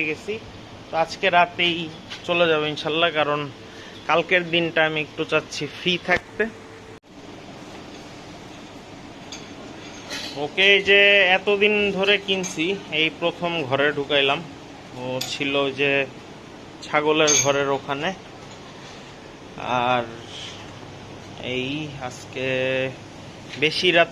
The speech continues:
করে যাব, যাতে করে জ্যাম ট্যাম না পড়ে। গত দুই দিনে অনেক গরু টানা হেঁচড়া হয়েছে, তো মানে গরু কিন্তু খামার থেকে এই যেগুলা গরু পালা হয়, এরা যদি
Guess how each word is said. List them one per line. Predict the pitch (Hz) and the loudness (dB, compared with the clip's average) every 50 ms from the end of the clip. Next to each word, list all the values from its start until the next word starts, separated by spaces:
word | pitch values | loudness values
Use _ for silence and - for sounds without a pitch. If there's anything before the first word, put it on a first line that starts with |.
| - - | 0 0
করে | 170 165 170 165 160 | 4 4 6 6 6
যাব, | 170 165 170 190 175 165 | 4 4 4 2 2 2
যাতে | 151 139 143 147 131 139 | 0 0 0 -2 -2 0
করে | 143 135 139 143 143 135 131 | 0 2 2 2 2 2 2
জ্যাম | 143 143 147 143 139 131 | 2 2 4 2 0 0
ট্যাম | 143 139 139 139 139 139 139 | 0 0 0 0 -2 0 0
না | 143 139 - | 0 0 0
পড়ে। | 143 139 139 156 175 - - - - - - - - - - - - - - - - - - - - - - - - - - - - - - - - - - - - - - - - - - - - - - - - - - - - 202 202 180 160 143 131 135 139 135 | 0 0 0 0 -2 -4 -8 -14 -16 -16 -16 -16 -16 -16 -16 -16 -16 -14 -14 -12 -12 -12 -14 -14 -16 -18 -16 -16 -14 -14 -14 -14 -14 -14 -14 -16 -16 -18 -18 -18 -18 -18 -18 -18 -18 -18 -18 -18 -18 -18 -18 -18 -18 -18 -14 -6 0 0 2 2 0 -2 -4 -4 0 2
গত | 151 160 180 190 185 165 170 | 2 4 4 2 4 4 6
দুই | 190 202 190 185 | 6 6 6 6
দিনে | 196 196 202 208 202 190 185 | 6 8 8 6 6 6 6
অনেক | 185 190 190 196 170 151 143 | 6 6 6 4 4 2 2
গরু | 156 170 175 185 175 - | 2 4 4 4 4 6
টানা | 185 170 175 180 180 165 | 4 6 6 6 4 4
হেঁচড়া | 165 165 - - - 180 180 170 | 2 0 -2 -2 0 2 4 4
হয়েছে, | 175 175 165 - 180 175 160 | 4 4 2 2 -2 -2 0
তো | 180 180 151 139 | 0 0 0 0
মানে | 135 135 135 135 135 131 123 120 - - - - - - - - - - - - - - - - - - - - - - 131 | 0 0 0 0 0 -2 -4 -6 -10 -10 -10 -10 -10 -12 -14 -18 -18 -20 -20 -18 -20 -20 -20 -20 -18 -18 -16 -16 -6 0 2
গরু | 151 165 175 170 170 | 2 4 4 2 2
কিন্তু | 175 175 165 175 165 - - | 0 0 0 -2 -2 0 2
খামার | 170 170 170 170 165 - - | 4 4 6 4 4 2 2
থেকে | 175 165 165 175 175 165 160 | 2 4 6 6 6 6 4
এই | 151 147 139 131 123 131 | 2 0 -2 -4 -2 -2
যেগুলা | 143 143 147 147 147 151 147 139 139 | -2 0 0 2 4 4 4 4 4
গরু | 147 147 151 - - | 2 2 2 2 2
পালা | 147 151 156 160 165 156 143 | 4 4 6 6 6 6 6
হয়, | 139 139 143 147 147 | 4 2 2 2 2
এরা | 135 135 135 135 131 | 2 0 -2 -2 -2
যদি | 143 131 139 | -4 -4 -4